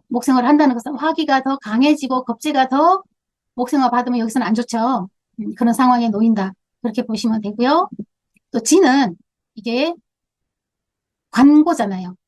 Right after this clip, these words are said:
수고, 관고잖아요. 관고가 와서, 어, 본인이 크게 나쁘진 않아요. 크게가 아니라 적게도 이 진은 나쁘지가 않습니다. 좋습니다. 좋은데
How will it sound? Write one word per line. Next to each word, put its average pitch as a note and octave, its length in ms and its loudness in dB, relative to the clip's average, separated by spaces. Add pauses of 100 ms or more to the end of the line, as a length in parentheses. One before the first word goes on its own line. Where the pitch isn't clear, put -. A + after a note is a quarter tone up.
(460)
수고, G#3 380 -6 (420)
관고잖아요. G3+ 640 -2
관고가 B3 440 2
와서, G3 540 -2 (1200)
어, G#3+ 120 -6
본인이 C#4+ 540 4 (200)
크게 D4+ 200 -4
나쁘진 C#4 360 0
않아요. G#3+ 400 -2
크게가 E4+ 280 -4
아니라 A3 220 0
적게도 C4+ 380 0
이 G#3+ 320 -4
진은 D4+ 300 2
나쁘지가 G3+ 320 -6
않습니다. G#3+ 380 -6
좋습니다. A3 460 -2
좋은데 A#3 580 -2